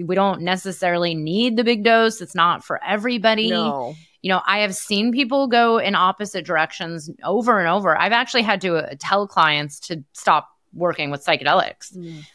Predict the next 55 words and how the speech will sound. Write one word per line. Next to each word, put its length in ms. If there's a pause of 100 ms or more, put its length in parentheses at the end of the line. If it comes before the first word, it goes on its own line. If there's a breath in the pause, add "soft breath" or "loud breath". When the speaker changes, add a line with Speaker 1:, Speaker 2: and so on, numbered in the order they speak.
Speaker 1:
Like, 260
take 300
a 80
break 560
for 140
six 340
months 460
and 160
get 160
grounded 440
a 60
little 400
and, 160
like, 220
get 100
on 160
the 140
earth. 480 (600 soft breath)
And 440
I've 260
had, 320
personally, 420
I've 120
worked 220
with 220
pretty 160
much 180
everything 400
there 320
is 160
for 280 (140)
th-, 140
over 260
thirty 260
years. 400
And 80
I've 140
had 180
one 120
of 40
my 120 (120)
biggest 360
breakthroughs 540
on 120
a, 200 (580)
a 40
tiny 320
little 220
half 220
a 60
gram, 520 (140)
you 120
know? 340
It's 300
like, 300